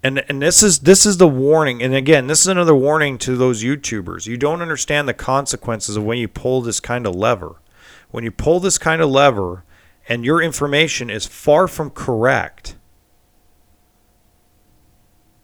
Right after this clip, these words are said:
brands start pulling out. So this video, one, one of them in particular,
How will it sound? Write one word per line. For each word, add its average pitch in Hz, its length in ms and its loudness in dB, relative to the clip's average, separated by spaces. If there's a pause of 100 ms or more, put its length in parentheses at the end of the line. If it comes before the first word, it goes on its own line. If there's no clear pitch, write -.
(1300)
brands 147 360 2
start 202 300 -2
pulling 175 360 -2
out. 151 460 -10 (3000)
So - 220 -6
this 151 260 0
video, 131 680 0
one, 123 300 -2
one 151 200 2
of 147 140 0
them 131 180 0
in 120 80 -6
particular, 110 760 -4